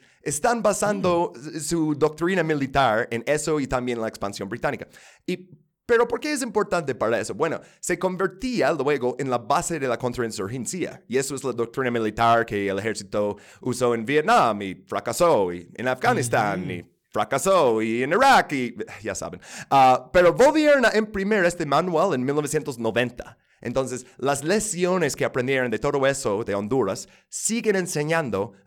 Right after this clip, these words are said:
Speaker 1: ahí en el cuerpo de los Marines. Ah, y quiero leer, antes de empezar a ver, eh, qué tipo de conflictos son es-, esos de otra, ah,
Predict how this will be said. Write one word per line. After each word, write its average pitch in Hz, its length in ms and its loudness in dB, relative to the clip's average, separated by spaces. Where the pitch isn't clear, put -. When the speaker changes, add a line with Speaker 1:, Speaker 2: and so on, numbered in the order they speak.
Speaker 1:
ahí 131 440 -2
en 113 80 -4
el 110 120 -4
cuerpo 117 240 -2
de 104 80 -4
los 92 180 -6
Marines. 120 460 -6
Ah, 123 320 -2
y 202 220 -10
quiero 330 280 2
leer, 233 380 6
antes 247 300 -4
de 214 80 0
empezar 175 360 0
a 160 40 4
ver, 151 280 2
eh, 151 280 -16
qué 208 160 -6
tipo 208 280 -4
de 180 120 -2
conflictos 151 540 -8
son 135 120 -4
es-, 131 220 -6
esos 127 320 -2
de 107 160 -4
otra, 170 460 4
ah, 127 280 4